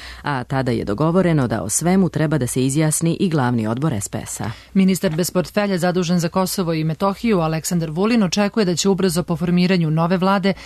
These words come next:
Speaker 2: biti nastavljeni pregovori u Briselu. Smatra da budući sporazumi Beograda i Prištine treba da se odnose na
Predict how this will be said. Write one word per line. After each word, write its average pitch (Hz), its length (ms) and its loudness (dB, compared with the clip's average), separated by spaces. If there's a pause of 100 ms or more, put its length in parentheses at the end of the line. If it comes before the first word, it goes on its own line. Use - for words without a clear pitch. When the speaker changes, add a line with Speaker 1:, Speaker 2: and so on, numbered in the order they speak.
(160)
Speaker 2:
biti 226 240 2
nastavljeni 190 580 2
pregovori 160 540 0
u 160 60 0
Briselu. 143 560 -4
Smatra 240 400 2
da 175 100 2
budući 185 380 2
sporazumi 151 600 0
Beograda 160 460 0
i 131 60 -4
Prištine 214 540 2 (300)
treba 277 260 0
da 185 120 2
se 180 140 0
odnose 202 340 2
na 156 160 2